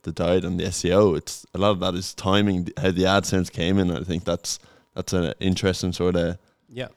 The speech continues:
Speaker 2: That
Speaker 1: just shows you.
Speaker 2: Well, that was, uh, that was one of these things we were, we raised. Uh, we didn't need a lot of money to get going, but we were raising money from some external investors, and, um, we'd got, we'd got enough on board, enough people on board,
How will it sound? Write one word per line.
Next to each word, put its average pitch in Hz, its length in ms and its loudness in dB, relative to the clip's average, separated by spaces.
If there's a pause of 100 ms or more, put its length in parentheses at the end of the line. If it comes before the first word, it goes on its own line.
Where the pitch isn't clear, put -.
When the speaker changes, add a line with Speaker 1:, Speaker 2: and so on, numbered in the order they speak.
(360)
Speaker 2:
That 95 80 -4
Speaker 1:
just - 160 4
shows 101 280 6
you. 104 60 2 (360)
Speaker 2:
Well, 147 140 4
that 151 140 4
was, 151 200 -4
uh, 135 140 0 (200)
that 143 120 2
was 156 140 2
one 156 140 2
of 147 80 0
these 156 220 -2
things 147 220 -6
we 147 100 -2
were, 127 200 -4
we 127 420 -8
raised. 143 420 0
Uh, 127 120 -2 (100)
we 135 140 -4
didn't 185 180 2
need 160 140 2
a 143 80 2
lot 143 180 4
of 143 60 0
money 139 180 0
to 135 100 -10
get 135 180 -4
going, 127 280 0
but 120 160 -4
we 123 80 -4
were 139 200 2
raising 123 280 -2
money 113 200 -2
from 104 200 -8
some 110 180 -8
external 107 460 -4
investors, 104 520 -6 (440)
and, 107 400 -2
um, 101 300 0 (1000)
we'd 123 260 0
got, 151 220 2 (300)
we'd 127 160 -6
got 156 140 6
enough 127 280 0
on 110 120 -2
board, 113 240 0
enough 117 160 -4
people 113 260 -4
on 95 80 -4
board, 107 280 -2